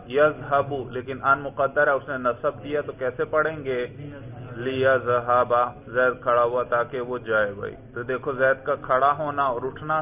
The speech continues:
سبب ہے جانے کے لیے۔ ولام الجحد، اور اسی طرح لام جحد ہے بھائی،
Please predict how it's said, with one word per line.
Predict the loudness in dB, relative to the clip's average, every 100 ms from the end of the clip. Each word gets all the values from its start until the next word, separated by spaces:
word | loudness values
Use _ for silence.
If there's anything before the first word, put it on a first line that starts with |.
| -4 -2
سبب | 0 0 0 -2
ہے | 0 0 2
جانے | 0 0 -2
کے | -12 -12
لیے۔ | -12 -14 -16 -18 -18 -18 -18 -18 -18 -8
ولام | 4 6 8 8 6 0 -4
الجحد، | -4 0 4 4 2 -8 -8 -10 -14 -18 -8 2
اور | 2
اسی | 2 -4
طرح | 0 4 6 6
لام | 6 4 -4 -2
جحد | 0 2 2 2
ہے | -2
بھائی، | 0 -4